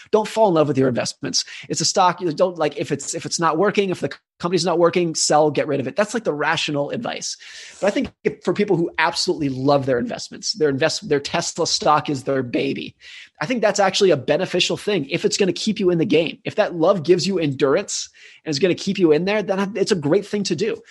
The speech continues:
Uh, so I think a, a subpar investing strategy that you love, and therefore you are willing to stick with it,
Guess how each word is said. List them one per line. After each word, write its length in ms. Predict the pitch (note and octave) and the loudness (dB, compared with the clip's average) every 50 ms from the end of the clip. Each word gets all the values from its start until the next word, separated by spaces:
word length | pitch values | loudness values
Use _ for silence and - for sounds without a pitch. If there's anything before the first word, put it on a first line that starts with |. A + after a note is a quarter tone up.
| - - _ _ _ | -20 -20 _ _ _
Uh, 240 | - F3 F3+ F#3 E3 | 0 2 2 2 2
so 220 | - - G#3 F3+ - | 2 2 2 2 4
I 80 | F3+ G3 | 2 2
think 200 | G3 C#4 - - - | 2 0 -2 0 2
a, 120 | F#3 - - | 2 2 2
a 40 | F#3 | 2
subpar 680 | E3+ - - - - B3+ B3+ - - - G#3+ A3 A3+ G3+ | 0 0 2 2 4 2 2 0 0 2 4 4 4 4
investing 360 | F3 D#3 E3 - - F3+ D3+ | 4 2 2 2 0 -2 -2
strategy 600 | - - - C3 - C3+ C3 A#2 - - - - _ _ _ _ | -4 -2 -2 -2 -2 -2 -2 -4 -6 -6 -8 -12 _ _ _ _
that 160 | - D#3 D#3 E3 | -2 0 0 2
you 160 | D#3 E3 D#3 | 2 2 2
love, 560 | C#3 C#3 C#3 C3+ B2+ D3+ F#3+ G#3+ - - - _ _ _ _ _ _ _ - | 2 2 4 4 4 4 4 0 -4 -12 -16 _ _ _ _ _ _ _ -2
and 100 | D#3 D#3 | 2 4
therefore 300 | E3 D#3+ - - E3+ D3+ | 4 4 4 4 4 6
you 100 | D3+ D3 | 6 6
are 60 | C#3 | 6
willing 220 | C#3 D#3+ D#3+ C#3+ | 6 6 4 2
to 120 | C3+ - - | 0 -2 -2
stick 300 | - - - D3 - - | -2 -2 0 -2 -2 -2
with 100 | F3 - | -2 -2
it, 160 | A3+ - | -2 -4